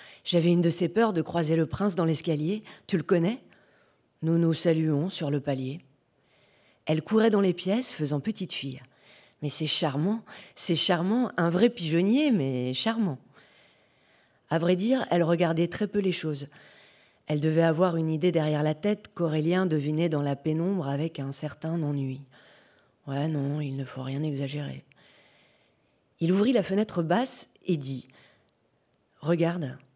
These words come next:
Il l'avait poussée un peu sur le balcon. Ce n'était pas ce qu'elle attendait. Elle dit encore avec un coup d'œil vers le sofa beige, « Quand je pense à tout ce qui a dû se passer ici », mais sa phrase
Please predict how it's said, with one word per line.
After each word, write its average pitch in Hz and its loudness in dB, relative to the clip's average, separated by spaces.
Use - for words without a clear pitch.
Il 170 0
l'avait 170 2
poussée 190 -2
un 160 0
peu 208 -6
sur 170 -4
le 165 0
balcon. 143 -4
Ce - -4
n'était 180 2
pas 202 0
ce - -4
qu'elle 196 2
attendait. 165 -2
Elle 175 2
dit 180 -4
encore 208 4
avec 151 0
un 156 0
coup 214 -2
d'œil 175 6
vers 143 0
le 147 0
sofa 180 -2
beige, « 180 0
Quand 147 -4
je - -8
pense 214 -2
à 143 -4
tout - -6
ce - -6
qui 147 -6
a 143 -2
dû 131 -10
se - -12
passer 214 -2
ici », 196 -6
mais 180 0
sa 185 -2
phrase 254 -4